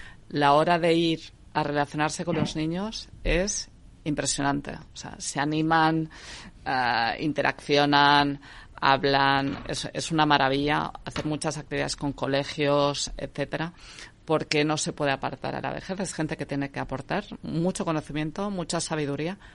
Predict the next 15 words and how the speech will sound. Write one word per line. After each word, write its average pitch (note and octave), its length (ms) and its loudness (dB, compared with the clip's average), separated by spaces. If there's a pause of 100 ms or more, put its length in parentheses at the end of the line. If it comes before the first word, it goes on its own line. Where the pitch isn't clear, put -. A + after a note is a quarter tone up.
(160)
mucha G3 340 -2
resiliencia. D#3 880 -4 (160)
O - 20 -18
sea, - 160 -10
es - 120 -10
gente D3 640 -4 (760)
de D3 180 -2
unas D#3 240 2
generaciones D3+ 680 -2
que C#3 100 0
son, D3 400 -2
ah, - 440 -6 (140)
increíbles D3+ 840 -2 (680)
y, D#3 520 2
y, C#3 720 -2